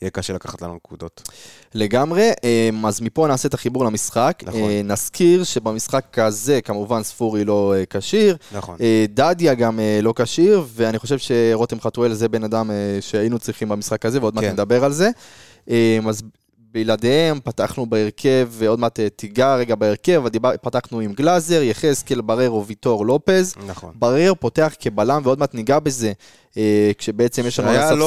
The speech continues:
Speaker 2: הספסל.
Speaker 1: רע, אגב.
Speaker 2: לא היה רע, וגם כשיש לך על הספסל, זה, אני חושב שזה מבחינתי הדבר המעניין,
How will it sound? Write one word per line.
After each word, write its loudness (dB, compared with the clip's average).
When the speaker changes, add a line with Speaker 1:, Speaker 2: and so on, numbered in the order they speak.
Speaker 2:
הספסל. 4
Speaker 1:
רע, 2
אגב. -2
Speaker 2:
לא 2
היה 4
רע, 4
וגם -2
כשיש -2
לך -4
על 4
הספסל, 0
זה, -2
אני -2
חושב -8
שזה -6
מבחינתי -2
הדבר 2
המעניין, -2